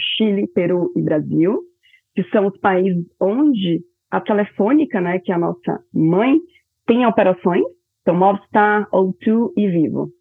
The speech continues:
Então, são essas, essas operadoras. E aqui a Wayra atua desde dois mil e doze. Investimos em mais de oitenta empresas e nosso ticket é de até dois milhões de reais,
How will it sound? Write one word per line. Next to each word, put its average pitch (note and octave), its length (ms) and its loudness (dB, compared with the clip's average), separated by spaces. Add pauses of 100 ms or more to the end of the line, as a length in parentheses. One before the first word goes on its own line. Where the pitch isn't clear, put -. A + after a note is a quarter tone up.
(120)
Então, D#3 220 -2
são E3+ 140 -2
essas, D#3+ 340 -2 (440)
essas E3 260 2
operadoras. E3+ 680 2 (320)
E A#3+ 80 6
aqui B3 320 2
a A3+ 120 4
Wayra G#3+ 300 4
atua A3 280 2
desde G3 240 2
dois G#3+ 140 2
mil A#3 100 2
e G#3+ 40 2
doze. F3 460 0 (400)
Investimos F#3 760 0 (200)
em F3+ 60 -2
mais F3+ 320 -2
de F3 80 -2
oitenta F3 400 -2
empresas E3+ 680 -2 (520)
e F3+ 80 0
nosso G3 280 0
ticket C4 420 -4 (220)
é F#3 120 0
de G#3 80 -2
até G#3+ 180 -2
dois G#3 240 0
milhões G3+ 320 0
de G3 80 -2
reais, G#3 340 -4